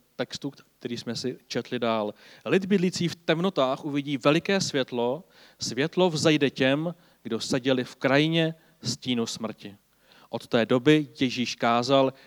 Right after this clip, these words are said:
„Čiňte pokání, neboť se přiblížilo království nebeské.“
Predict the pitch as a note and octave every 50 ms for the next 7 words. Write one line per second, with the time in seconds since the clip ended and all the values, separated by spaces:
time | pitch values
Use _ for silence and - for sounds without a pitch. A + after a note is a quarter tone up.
0 | _ - - D3+ D#3+ D#3+ F3 E3 - D3+ - - D#3 D#3 D#3+ D#3+ E3 E3+ E3+ F3
1 | F3+ D3 C#3 C#3 C3+ D3 C#3+ - C#3+ C3 - - C#3+ C3 C3 C#3+ C#3 B2+ C3 C#3
2 | C3+ C3 C3 B2+ - _ _ _ _ - C3+ B2 A#2+ A#2 A2+ A2+ A2 - - A2
3 | A2+ A2 G#2+ G#2+ - _ - A2 A2 G#2 A2+ G#2+ - - - - G#2+ G2+ G2 F#2
4 | F#2